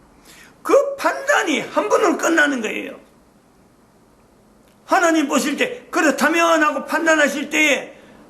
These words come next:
우리가 지금 바라는 대로 하나님하고 영원히 있는 내 모습에 내 삶이라고 하는 그 자체를 바라고 있는데 그 판단에, 음?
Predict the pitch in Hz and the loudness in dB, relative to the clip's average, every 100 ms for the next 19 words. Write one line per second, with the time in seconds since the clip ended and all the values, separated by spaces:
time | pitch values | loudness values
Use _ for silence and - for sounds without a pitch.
0 | - - 285 294 262 240 247 220 220 226 | -20 -4 0 4 2 0 -4 -2 0 0
1 | 220 208 214 - - 294 285 262 247 233 | -2 -4 -6 -6 -2 2 2 2 2 2
2 | 190 247 330 359 381 403 392 339 320 269 | 4 4 4 4 4 0 0 0 0 2
3 | 254 262 262 254 214 196 - - 214 262 | 0 0 -2 -4 -4 -4 -6 -4 -2 0
4 | 302 294 247 247 254 247 240 233 220 196 | 0 -2 -2 -2 0 0 0 -2 -2 -2
5 | 226 233 233 - - - 214 233 226 196 | 0 0 0 -4 -8 -4 -2 0 -2 -6
6 | 190 185 175 202 185 165 156 - _ _ | -6 -6 -2 -2 -2 -4 -8 -16 _ _
7 | _ _ _ _ - 262 254 277 320 277 | _ _ _ _ -6 -6 -4 -2 0 2
8 | 233 175 190 160 - _ 226 320 - | 0 -4 -8 -12 -18 _ -10 -10 -12